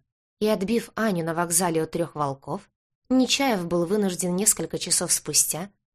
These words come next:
принять помощь двух других представителей белой стаи.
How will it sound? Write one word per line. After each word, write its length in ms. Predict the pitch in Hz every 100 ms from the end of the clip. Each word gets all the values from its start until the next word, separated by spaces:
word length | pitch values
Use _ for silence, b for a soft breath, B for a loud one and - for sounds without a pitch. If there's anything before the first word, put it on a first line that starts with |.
| -
принять 440 | 226 226 233 -
помощь 460 | - 220 208 202 -
двух 340 | 180 180 175
других 380 | 165 160 185 208
представителей 720 | - - - 143 151 196 190
белой 260 | 165 151 143
стаи. 420 | - 139 -